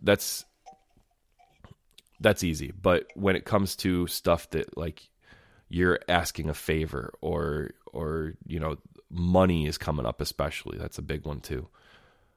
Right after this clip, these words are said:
Talk to them in person. Uh, it's so much <laughs> easier when you can see each other and you can read the tone of the conversation instead of just seeing text on a screen.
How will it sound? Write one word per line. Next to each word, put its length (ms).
Talk 280
to 80
them 320
in 160
person. 500
Uh, 340
it's 160
so 140
much 260
<laughs> 60
easier 380
when 160
you 100
can 240
see 600
each 240
other 460
and 380
you 120
can 220
read 240
the 60
tone 560
of 120
the 80
conversation 840
instead 280
of 100
just 200
seeing 340
text 440
on 140
a 60
screen. 520